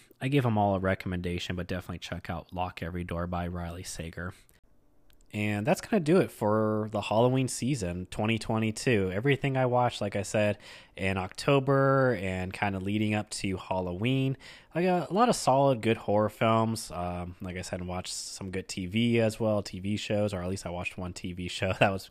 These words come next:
really good, and read some books as well. So I'm pretty much satisfied with the Halloween season overall. Like I mentioned earlier, sometimes you put so much on your watch list, it makes you nervous, and then you feel a little bit disappointed that you didn't get a chance to watch everything,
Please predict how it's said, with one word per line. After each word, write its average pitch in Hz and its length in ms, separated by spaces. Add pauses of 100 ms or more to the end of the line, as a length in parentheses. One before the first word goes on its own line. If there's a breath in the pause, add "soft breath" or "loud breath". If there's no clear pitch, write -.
really 98 300
good, 101 280 (460 loud breath)
and 127 240
read 117 160
some 98 220
books 101 260
as 92 160
well. 90 240
So 95 420 (100)
I'm 170 120
pretty 165 200
much 123 200
satisfied 90 720 (180)
with 92 260
the - 80
Halloween 92 360
season 92 460
overall. 92 420
Like 95 180
I 107 60
mentioned 95 320
earlier, 95 480 (320 loud breath)
sometimes 120 720
you 90 140 (180)
put 101 180
so - 160
much 110 240
on 101 120
your 90 80
watch 92 400
list, 98 260
it 95 80
makes 92 260
you 87 60
nervous, 95 560
and 92 100
then 87 80
you 87 80
feel 98 200
a - 20
little 92 220
bit 95 320 (680)
disappointed 123 640
that 107 100
you 98 100
didn't 101 200
get 95 120
a 92 40
chance - 340
to - 80
watch 90 340
everything, 92 580